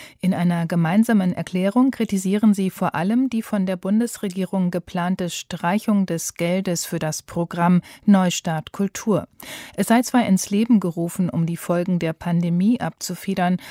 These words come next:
aber dadurch seien auch dringend notwendige Reformen angestoßen worden.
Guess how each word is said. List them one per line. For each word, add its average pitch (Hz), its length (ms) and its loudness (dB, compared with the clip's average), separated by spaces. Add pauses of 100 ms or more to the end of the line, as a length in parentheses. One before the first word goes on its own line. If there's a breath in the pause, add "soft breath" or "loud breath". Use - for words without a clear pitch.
(160 loud breath)
aber 190 320 0
dadurch 185 420 0
seien 214 400 2
auch 208 240 -2
dringend 190 540 0
notwendige 170 680 -2
Reformen 220 540 4
angestoßen 160 680 -6
worden. 147 420 -6